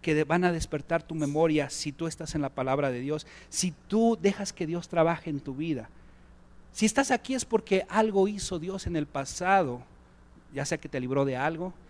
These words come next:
ya sea que cambió tu carácter, ya sea que sigue trabajando con algo. Es simplemente recordar quién es Dios y lo que hizo por ti en el pasado. Mira lo que dice el versículo tres.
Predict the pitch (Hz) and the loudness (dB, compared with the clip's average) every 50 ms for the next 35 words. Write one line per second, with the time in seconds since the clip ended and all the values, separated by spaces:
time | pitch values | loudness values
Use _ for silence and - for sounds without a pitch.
0 | - - - - - - - - 131 165 175 175 - 185 175 170 - - 175 160 | -20 -20 -20 -20 -20 -20 -12 2 4 6 6 6 6 4 4 2 2 0 -4 -4
1 | - - 135 131 139 151 - 135 - 131 127 135 160 175 - - - 170 151 139 | -2 -2 -2 -2 -2 -4 -6 -6 -4 2 6 6 6 6 6 2 -4 -4 -2 2
2 | 156 190 190 233 214 - 190 - 208 202 208 190 - 185 170 160 151 185 190 190 | 2 2 2 0 -2 -2 -4 -6 -2 -2 -2 0 2 4 4 4 2 0 -4 -6
3 | - - 180 180 180 196 202 220 214 185 135 - - - - - - - - - | -6 -6 -2 -2 -2 -2 0 0 0 0 0 0 -4 -14 -20 -20 -20 -20 -20 -20
4 | - - - - - 220 214 - 233 240 214 247 220 214 233 233 - 233 208 202 | -20 -20 -2 2 2 2 4 2 -2 2 4 4 6 6 4 2 0 -2 -2 -2
5 | 196 - - - 165 156 151 139 143 185 196 208 214 214 208 208 - - 196 190 | -2 -4 -2 0 0 0 0 2 2 2 2 4 2 -2 -2 -4 -8 -10 -8 -8
6 | 190 185 175 156 151 139 143 165 185 208 202 202 196 196 196 180 165 165 156 - | -6 -6 -8 -8 -10 -10 -6 -2 0 0 0 0 -2 -4 -6 -6 -4 -4 -4 -4
7 | 165 160 170 165 - 190 156 - 156 147 139 - - - 185 185 180 165 147 - | -6 -8 -8 -6 -6 -8 -6 -2 -2 -2 -2 -2 -6 -6 -4 -2 -2 -2 -2 -2
8 | - 170 - - - 170 185 208 202 143 113 - - - - - - - - - | -4 -8 -6 -2 2 4 4 4 4 2 -2 -4 -10 -20 -20 -20 -20 -20 -20 -20
9 | - - - - - - - - - - - - - - - - - - - - | -20 -20 -20 -20 -20 -20 -20 -20 -20 -20 -20 -20 -20 -20 -20 -20 -20 -20 -20 -20
10 | - - - - - - - - 143 196 220 214 208 196 - 190 190 190 202 185 | -20 -20 -20 -20 -20 -20 -4 2 4 6 6 6 6 4 4 2 2 4 2 2
11 | 185 170 - 185 - 202 196 185 - 214 214 214 196 - - - | 2 2 0 -2 0 0 0 2 4 4 4 4 4 0 -6 -6